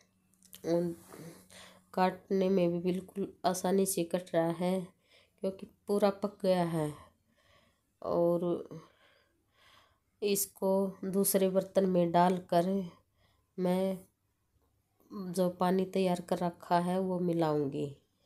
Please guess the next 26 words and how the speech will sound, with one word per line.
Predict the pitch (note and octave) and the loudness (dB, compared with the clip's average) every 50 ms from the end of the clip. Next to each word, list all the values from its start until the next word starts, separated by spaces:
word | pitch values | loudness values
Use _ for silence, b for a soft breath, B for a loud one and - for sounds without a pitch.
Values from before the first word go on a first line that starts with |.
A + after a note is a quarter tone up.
| b b b b b b b b b _ _ - | b b b b b b b b b _ _ -8
देखो | F#3+ F#3 - - F#3+ - - - | -8 -4 -2 -2 -2 -2 0 4
एक | F#3 G3 G3+ G#3 G3+ - - _ - | 6 6 6 6 4 -2 -10 _ -8
पीस | - F#3 F#3 - - | -6 -4 -4 -2 0
मैं | G3 F#3 | 0 2
उठाकर | F#3 F#3+ F#3 F#3 F#3 F#3 F3+ - F#3 F3+ | 2 0 0 0 -2 -2 0 2 2 2
दिखाऊंगी | F3+ F3+ F3+ - E3+ D#3+ E3 E3+ E3+ E3+ F3 | 2 0 -2 0 0 2 2 2 2 4 4
आपको | F3 E3+ E3+ - - E3 | 4 2 2 2 0 -2
कितना | E3 - - E3+ - F#3+ F#3+ F3+ F3 F3 | -2 -2 -4 -2 2 4 4 4 4 2
स्पंजी | - - - - - E3+ F3+ E3+ E3 E3+ | 0 -4 -2 2 2 2 4 4 4 4
बना | E3 E3 E3 D#3+ D#3 | 4 4 4 2 0
है। | D#3 D3+ C#3+ C#3 C#3+ C3+ - _ _ _ B B B B B B B B B B B B B _ _ _ - | 0 -2 -4 -4 -6 -8 -14 _ _ _ B B B B B B B B B B B B B _ _ _ -10
तो | - E3+ E3 - - - B B B B B B B _ F#3+ | -4 -4 -2 -2 -4 -6 B B B B B B B _ -6
देखो | F#3 F3+ F#3 F#3 F#3 F#3+ E3+ E3 - - - _ _ _ b b b b b b b b b b _ _ _ | -4 -2 -2 -2 0 -2 -2 -2 -4 -8 -20 _ _ _ b b b b b b b b b b _ _ _
इसको | G3+ F#3+ - - - | -8 -8 -6 -2 0
मैं | F#3+ F#3+ F#3 F3+ F3 F3+ - | 0 2 2 2 2 2 2
आपको | D#3+ F3 F3 F3 - - F3 | 2 2 2 0 0 0 2
दबा | E3+ F3+ F3 F#3 F3+ F3 | 4 4 4 4 4 2
कर | F3 - F3+ E3+ | 2 2 0 0
दिखाऊंगी। | E3+ F3 E3+ E3+ E3 D#3+ E3 D#3+ | 0 -2 -2 0 0 2 2 2
देखो | D#3+ E3+ F3 F3+ F3+ E3+ | 2 2 2 2 2 0
कितना | F3 - G3+ - - G3+ G3+ F#3 | 0 -4 -4 -2 0 2 2 2
स्पंजी | F3+ - - - F3+ F3+ F3 F3 E3+ | 2 -2 -4 -2 -2 0 0 0 0
बना | E3+ E3 D#3+ D3+ | 0 0 0 0
है, | D3+ D3+ D3+ D3+ D3+ C#3+ b b b b b b b b b - - | -2 -2 -4 -4 -6 -8 b b b b b b b b b -18 -10
जहाँ | F#3 E3+ F3+ E3 D3+ D#3 | 0 4 6 6 6 6
से | D3+ - - F3 F3 E3+ - - | 4 4 4 4 4 4 2 2